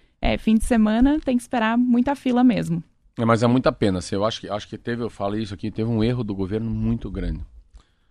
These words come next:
Speaker 2: No governo, é, em relação ao litoral, esse ano, em relação ao pedágio, que eu acho que deveria ter feito uma nova rodada de pedágio, um pedágio mais barato, pode ser com outras empresas, e,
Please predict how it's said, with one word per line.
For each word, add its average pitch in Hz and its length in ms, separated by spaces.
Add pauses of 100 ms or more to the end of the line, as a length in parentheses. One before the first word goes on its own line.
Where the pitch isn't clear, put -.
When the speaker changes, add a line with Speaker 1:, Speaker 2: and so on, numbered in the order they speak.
(120)
Speaker 2:
No 95 120
governo, 107 520
é, 98 260
em 92 120
relação 104 400
ao 110 160
litoral, 104 480
esse 120 280
ano, 120 160
em - 20
relação 98 460
ao 95 120
pedágio, 127 500
que - 100
eu 87 80
acho 92 160
que 98 80
deveria 92 280
ter - 80
feito 98 240
uma 92 120
nova 120 280
rodada 98 380
de 90 80
pedágio, 87 500
um 92 60
pedágio 95 380
mais 95 180
barato, 85 500
pode 85 180
ser 95 80
com - 120
outras 92 300
empresas, 92 640 (520)
e, 101 440